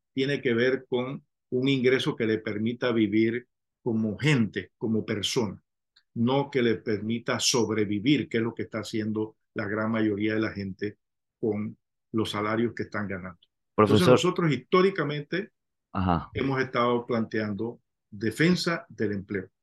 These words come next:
Speaker 2: En, en, en ese, en ese sentido, ya que usted plantea el cierre de, de, del proyecto de minera y que, que es lo que plantea la, la agrupación que usted representa, eh, ¿qué, qué, qué retos son los que más usted visualiza que, que pueda tener el país con respecto a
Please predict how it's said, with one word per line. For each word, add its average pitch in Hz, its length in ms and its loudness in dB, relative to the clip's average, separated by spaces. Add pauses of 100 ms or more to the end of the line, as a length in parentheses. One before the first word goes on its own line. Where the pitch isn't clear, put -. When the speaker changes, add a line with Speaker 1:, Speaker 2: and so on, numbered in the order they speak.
(360)
Speaker 2:
En, 113 240 6
en, 120 220 6
en 117 140 8
ese, 151 340 6
en 123 120 8
ese 143 180 8
sentido, 131 520 8
ya 120 180 6
que 120 60 6
usted 123 220 4
plantea 107 340 6
el 101 80 0
cierre 107 400 4
de, 92 220 6
de, 87 540 0
del 87 420 -2
proyecto 92 420 0
de 95 80 4
minera 95 240 2
y 98 80 0
que, 85 160 -2
que - 180 -6
es 87 60 2
lo 92 120 4
que 90 100 0
plantea 85 440 0
la, 87 300 2
la 85 100 -2
agrupación 82 460 -4
que 87 80 -6
usted 87 180 -2
representa, 82 520 -4 (600)
eh, 107 420 4 (800)
¿qué, 143 260 2
qué, 147 200 6 (160)
qué 135 100 8
retos 135 420 6
son 131 160 6
los 123 160 2
que 110 160 4
más 110 200 6
usted 110 320 4
visualiza 104 640 2
que, 92 320 -4
que 92 140 -4
pueda 98 340 4
tener 98 300 4
el 95 140 4
país 95 300 4
con 95 200 -2
respecto 98 580 0
a 92 240 4